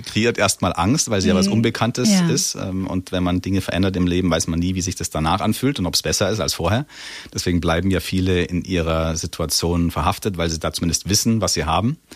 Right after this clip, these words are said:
Speaker 1: Ähm, aber ich kann nur sagen, Veränderung lohnt sich und auch der Mut, diese Veränderung vorzunehmen, äh, lohnt sich. Zumindest kann ich das von meinem Leben rückblickend, äh,
Speaker 2: Mhm.
Speaker 1: eigentlich für alle Dinge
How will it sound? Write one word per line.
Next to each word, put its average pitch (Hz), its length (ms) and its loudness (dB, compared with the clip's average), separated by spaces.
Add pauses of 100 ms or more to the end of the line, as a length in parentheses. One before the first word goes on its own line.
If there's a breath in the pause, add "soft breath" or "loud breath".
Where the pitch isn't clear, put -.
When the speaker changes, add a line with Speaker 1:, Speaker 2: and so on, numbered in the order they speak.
(600 loud breath)
Speaker 1:
Ähm, 90 160 -6
aber 87 200 0
ich 87 100 -4
kann 95 140 2
nur 90 100 2
sagen, 85 300 0
Veränderung 85 420 0
lohnt 80 260 0
sich - 300 -2
und 87 100 -2
auch - 120 -4
der - 100 -4
Mut, 95 460 0
diese 80 180 -6
Veränderung 76 400 -6
vorzunehmen, 76 720 -6
äh, - 180 -12
lohnt 95 200 -6
sich. - 160 -8
Zumindest 87 320 -2
kann 80 120 -4
ich 76 80 -4
das - 220 -2
von - 160 -6
meinem 78 220 0
Leben 78 240 -2
rückblickend, - 640 -6
äh, 202 40 0
Speaker 2:
Mhm. 175 280 2
Speaker 1:
eigentlich - 160 -2
für - 120 -6
alle - 140 -2
Dinge 147 240 -2